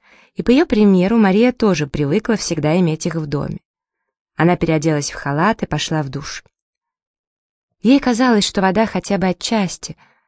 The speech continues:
смоет усталость, но этого не произошло. Из ванной она вышла в том же подавленном настроении,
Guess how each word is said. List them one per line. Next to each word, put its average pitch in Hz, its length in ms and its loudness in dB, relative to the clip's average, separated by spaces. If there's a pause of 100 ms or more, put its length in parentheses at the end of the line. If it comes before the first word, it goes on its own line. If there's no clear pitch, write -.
смоет 247 420 2
усталость, 160 680 -6 (500)
но 180 80 0
этого 175 240 0
не 180 140 4
произошло. 160 680 -4 (640)
Из 180 200 0
ванной 202 300 4
она 170 180 2
вышла 196 260 -2
в - 80 -10
том 214 200 2
же 180 100 -2
подавленном 165 600 0
настроении, 175 760 -2